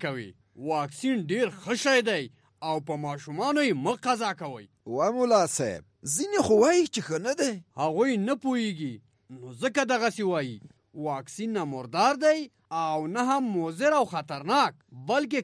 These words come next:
Speaker 1: کول یې ډېر مفید او ضروري دي.
Speaker 2: دا څنګه ملا صاحب؟
Speaker 1: دا ځکه بادرخانه چې له واکسین کولو سره ماشومان له ډېرو بدو مرضونو څخه په امان کې کیږي. زه به یو مثال درته ووایم.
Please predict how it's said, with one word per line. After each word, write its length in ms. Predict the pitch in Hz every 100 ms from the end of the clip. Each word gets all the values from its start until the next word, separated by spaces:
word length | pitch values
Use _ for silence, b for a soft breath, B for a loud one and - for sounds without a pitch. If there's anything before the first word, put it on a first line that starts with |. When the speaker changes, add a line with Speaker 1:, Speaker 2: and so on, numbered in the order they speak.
| -
Speaker 1:
کول 280 | 175 254 311
یې 160 | 269 285 _ 135 156
ډېر 160 | 269 254
مفید 360 | 190 156 285 320
او 160 | 302 180 151
ضروري 400 | 151 151 240 285
دي. 180 | 208 123 - - 240
Speaker 2:
دا 140 | 277
څنګه 340 | 277 254 185 165
ملا 220 | 160 262 240
صاحب؟ 260 | - 98 73 _ _ 123 139
Speaker 1:
دا 120 | 208 196
ځکه 340 | 196 294 254 202
بادرخانه 640 | 175 170 156 156 180 190 226 - _
چې 140 | - 165
له 40 | 156 156
واکسین 360 | 151 147 151 147
کولو 360 | 151 196 285 262
سره 280 | 269 262 262 247
ماشومان 760 | 196 160 143 151 185 254 226
له 80 | 175
ډېرو 320 | 156 233 247 156 135
بدو 220 | 254 226 185
مرضونو 480 | 151 139 139 277 311 320
څخه 200 | 294 302 -
په 80 | 131 139
امان 240 | 147 143 143
کې 100 | 131 147
کیږي. 380 | 285 254 214 117 - _ - 139
زه 100 | 202 294
به 80 | 302
یو 220 | 277 233
مثال 460 | 175 160 226 277 262
درته 240 | 226 196
ووایم. 400 | 175 139 117 104